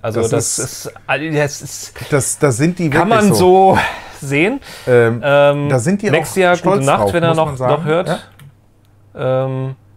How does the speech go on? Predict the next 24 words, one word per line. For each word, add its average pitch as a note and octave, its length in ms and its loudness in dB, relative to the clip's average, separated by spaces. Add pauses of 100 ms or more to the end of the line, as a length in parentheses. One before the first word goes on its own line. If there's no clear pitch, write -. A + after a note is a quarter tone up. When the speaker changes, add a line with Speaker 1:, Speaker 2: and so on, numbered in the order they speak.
Speaker 1:
und B2+ 140 -8
du C#3+ 120 0
sollst C#3+ 380 -2
üben, D3 260 -8
sonst B2+ 220 -8
wird B2 100 -8
das A2+ 120 -6
nichts - 180 -10
mit G#2+ 180 -10
Mission G2+ 340 -8
neunzehn. A#2 260 -6
Speaker 2:
Ja, C3 220 4
die C#3+ 160 -6
Speaker 1:
Äh, B2+ 80 -4
Speaker 2:
ist B2+ 140 -6
echt C3 260 -6
tücki. G2 340 -6
Also A#2 220 -4
da, B2 140 2
Speaker 1:
ja. E3+ 140 -2 (180)
Speaker 2:
ja. A3+ 60 -8 (440)
Speaker 1:
Tu-, B2 120 -12
äh, B2 520 -2
äh, A#2+ 60 -4